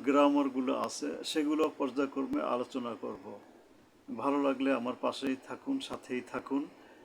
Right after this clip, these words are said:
আমার চ্যানেলটিতে লাইক এবং সাবস্ক্রাইব করে, আহ, পরবর্তী পার্টগুলো, ও, পেতে পারেন।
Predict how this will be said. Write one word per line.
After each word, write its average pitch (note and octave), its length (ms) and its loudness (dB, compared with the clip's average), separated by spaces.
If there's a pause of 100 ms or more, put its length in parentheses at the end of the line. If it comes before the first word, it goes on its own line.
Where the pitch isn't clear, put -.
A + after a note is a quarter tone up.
(120)
আমার B2 440 -2 (100)
চ্যানেলটিতে C#3 760 4 (420)
লাইক B2+ 460 4
এবং B2+ 300 0
সাবস্ক্রাইব C3+ 640 0 (100)
করে, C3 300 0
আহ, - 960 -10
পরবর্তী C#3 800 2 (220)
পার্টগুলো, C3 720 2 (720)
ও, B2+ 320 -4
পেতে C#3+ 260 2
পারেন। G#2+ 340 -2